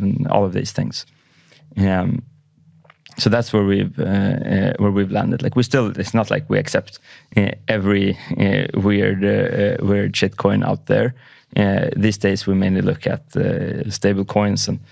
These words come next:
uh, things like that. But we, like, look at the networks on which it's, uh, it's happening. Uh, we added Tron, uh, a year or two ago, and, and then stable coins on Ethereum and now Polygon and so on.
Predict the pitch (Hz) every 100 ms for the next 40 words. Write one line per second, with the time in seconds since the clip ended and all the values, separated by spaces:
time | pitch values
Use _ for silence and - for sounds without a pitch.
0 | - _ _ - 98 - 104 98 98 -
1 | - - - 147 143 147 - - 120 127
2 | 127 - 104 - 110 107 107 104 - 101
3 | 101 101 101 101 - 101 98 92 92 92
4 | 98 98 101 98 98 - - - _ _
5 | - 98 95 95 98 98 98 95 - 98
6 | 98 95 95 95 95 95 95 95 - 95
7 | 92 98 101 98 90 - _ _ - _
8 | - 95 92 92 92 95 98 98 - -
9 | 98 98 - 95 95 95 - 101 95 95
10 | 95 95 95 95 95 95 - 98 98 95
11 | 95 98 95 - - -